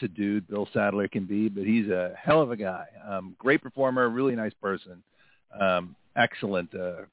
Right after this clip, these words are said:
character there. And he shares a birthday with the first person I'm gonna wish happy birthday to, who, if there's a dude I would like to hang out with, I would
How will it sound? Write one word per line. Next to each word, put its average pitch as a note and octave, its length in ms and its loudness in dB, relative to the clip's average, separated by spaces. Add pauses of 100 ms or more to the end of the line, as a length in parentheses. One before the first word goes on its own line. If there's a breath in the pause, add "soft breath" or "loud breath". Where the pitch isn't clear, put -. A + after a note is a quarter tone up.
character F#2 440 0
there. G#2 320 -8
And G#2+ 180 6
he C#3 160 6
shares C3 340 4
a - 40 0
birthday A2 460 0
with B2+ 200 -2
the C#3+ 80 -2
first D3+ 300 0
person C3 380 4
I'm C3 100 0
gonna C3 120 0
wish C3+ 200 0
happy C3 260 -4
birthday C#3 420 0
to, D#3+ 300 0 (540 loud breath)
who, D#3+ 320 6
if D3+ 240 0
there's A3 200 4
a A#3 60 -2
dude G3+ 400 4
I D3 220 2
would D3 140 0
like B2+ 220 2
to - 40 -4
hang A2+ 220 0
out G#2 180 0
with, G#2 220 -2 (180)
I A#2 200 4
would A#2+ 220 0